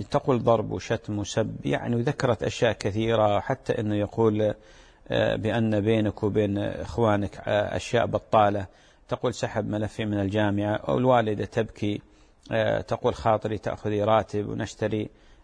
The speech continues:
يعني بيت وشيء من هذا القبيل"،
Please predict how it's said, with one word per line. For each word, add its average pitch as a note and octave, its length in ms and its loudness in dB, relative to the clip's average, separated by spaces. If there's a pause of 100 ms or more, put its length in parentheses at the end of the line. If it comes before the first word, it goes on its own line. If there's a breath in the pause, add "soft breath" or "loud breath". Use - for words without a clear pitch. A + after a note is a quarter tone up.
(160)
يعني A2 440 0
بيت G#2+ 400 0
وشيء A2 260 0
من A2 140 -2
هذا G2+ 220 0
القبيل"، G#2+ 580 0